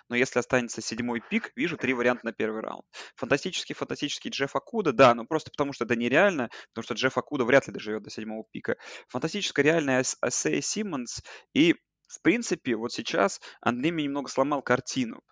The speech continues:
потому что я думал, что он возьмет Асею Симмонса все-таки на шестым пиком для Чарджерс,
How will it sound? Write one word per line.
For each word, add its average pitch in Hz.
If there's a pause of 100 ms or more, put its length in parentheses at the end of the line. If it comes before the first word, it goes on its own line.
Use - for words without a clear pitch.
потому 117
что -
я 127
думал, 156
что -
он 135
возьмет 139
Асею 131
Симмонса 151
все-таки - (800)
на 127
шестым 127
пиком 117
для 110
Чарджерс, -